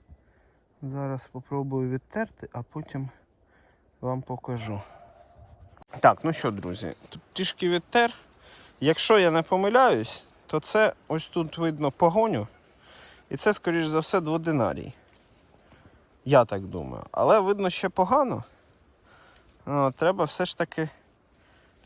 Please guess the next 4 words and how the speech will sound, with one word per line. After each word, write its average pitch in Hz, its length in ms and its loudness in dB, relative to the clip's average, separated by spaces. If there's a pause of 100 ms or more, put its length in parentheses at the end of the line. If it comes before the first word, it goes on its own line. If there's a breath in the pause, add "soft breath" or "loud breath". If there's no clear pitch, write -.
(520)
чистити 147 560 -6
водичкою 135 760 -2
і, 139 180 -6 (1900 soft breath)
і, - 100 -12